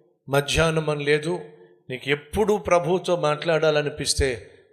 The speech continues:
అప్పుడు ఆయన నీ మాటలు వినడానికి పరలోకము నుండి తొంగి చూసే అద్భుతమైన ప్రేమమయుడు. నువ్వు పేదవాడివి కావచ్చు, దరిద్రుడు కావచ్చు, దిక్కుమాలిన వాడివి కావచ్చు,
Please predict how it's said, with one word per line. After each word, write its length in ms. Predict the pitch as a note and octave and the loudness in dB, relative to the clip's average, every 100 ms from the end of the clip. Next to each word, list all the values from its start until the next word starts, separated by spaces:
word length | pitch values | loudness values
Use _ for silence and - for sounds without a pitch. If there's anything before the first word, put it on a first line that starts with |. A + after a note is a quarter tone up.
| _ _ _ | _ _ _
అప్పుడు 680 | B2+ - C3+ C3 B2 A#2 - - | -2 0 0 0 -2 -6 -10 -4
ఆయన 720 | B2+ C3+ C3+ B2+ A#2+ A2 - - _ _ _ _ | 0 0 0 -2 -4 -6 -12 -20 _ _ _ _
నీ 80 | A#2 | -8
మాటలు 540 | A#2 B2+ C#3+ D3 C#3+ | -2 0 0 2 0
వినడానికి 760 | B2+ C3 C3+ C3 B2+ A#2+ A#2+ G#2 - _ _ - | 0 0 0 -2 -2 -8 -10 -10 -16 _ _ -6
పరలోకము 840 | C3 C3+ C#3+ D#3 D#3 D#3 D#3 D3 C#3+ | -4 0 4 6 8 6 2 -4 -4
నుండి 240 | C#3 C3 | -4 -6
తొంగి 480 | C3 - C3+ D3 C#3+ - | -8 -8 -4 -2 0 0
చూసే 500 | C3 - B2+ B2 G#2 - - - - | 2 2 2 0 -4 -12 -20 -20 0
అద్భుతమైన 1000 | C#3 - - E3+ E3+ D3+ D3 C#3+ C#3 A2+ - - - _ | 0 2 2 2 0 2 0 0 -4 -6 -16 -20 -20 _
ప్రేమమయుడు. 760 | C3+ D#3+ E3 F3 F3 F3 F3+ D#3+ - - - - _ _ _ _ _ - | 2 4 2 4 4 4 2 0 -2 -16 -20 -20 _ _ _ _ _ -14
నువ్వు 60 | |
పేదవాడివి 640 | C3 C#3+ D3+ D#3 D#3 D#3 D3+ | 0 2 4 4 4 0 0
కావచ్చు, 640 | D3+ D3+ D#3+ - E3 F3 - _ _ _ _ _ _ - | 2 2 2 -2 -4 -8 -12 _ _ _ _ _ _ -6
దరిద్రుడు 580 | B2 C#3 D#3+ E3 E3 D#3 | 2 4 4 4 4 2
కావచ్చు, 600 | D3+ C#3+ E3 - E3 E3+ - _ _ _ - | 2 2 2 0 -2 -6 -14 _ _ _ -8
దిక్కుమాలిన 560 | D3 F3+ E3 D#3+ D#3 | 0 0 4 2 2
వాడివి 380 | D3+ D3+ D3 C#3+ | 2 2 2 -4
కావచ్చు, 680 | C#3+ C#3+ D3+ D#3+ - E3+ | 0 2 2 0 -2 -2